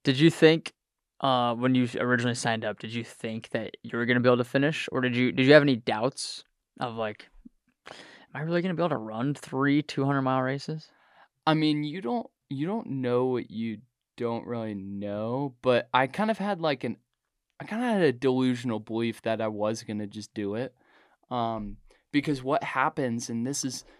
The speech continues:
Speaker 2: the power of, like, getting your first couple wins, and at this point, I had stacked a bunch. Like, I had stacked, you know, marathons, fifty-two miles, sixty miles, a hundred miles. I'd run four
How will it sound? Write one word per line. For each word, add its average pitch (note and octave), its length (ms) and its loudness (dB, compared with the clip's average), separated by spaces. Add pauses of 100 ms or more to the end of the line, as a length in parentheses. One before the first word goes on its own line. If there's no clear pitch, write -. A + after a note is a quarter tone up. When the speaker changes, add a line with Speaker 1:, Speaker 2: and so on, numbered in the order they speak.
(160)
Speaker 2:
the B2+ 60 -2
power A#2+ 480 4
of, A2+ 240 -6
like, A2+ 240 -8
getting A2+ 280 0
your A2 100 -2
first A#2 300 -6
couple A2 300 -6
wins, G#2+ 420 -8 (400)
and B2+ 140 0
at A#2+ 120 0
this D3+ 180 2
point, - 300 -6
I A2+ 120 0
had A2+ 120 -2
stacked - 520 -4
a A#2 60 -6
bunch. A#2+ 600 -4
Like, G#2+ 240 -6
I G#2 100 -2
had G2+ 120 -4
stacked, - 560 -4 (500)
you A2+ 80 -8
know, G#2 160 -4
marathons, A#2 960 -2
fifty-two B2+ 480 -4
miles, G2+ 260 -10
sixty - 340 -8
miles, G2+ 260 -8
a G#2 60 -10
hundred B2+ 300 -2
miles. G#2 260 -8
I'd G#2+ 160 -4
run A#2 200 -2
four B2+ 440 -4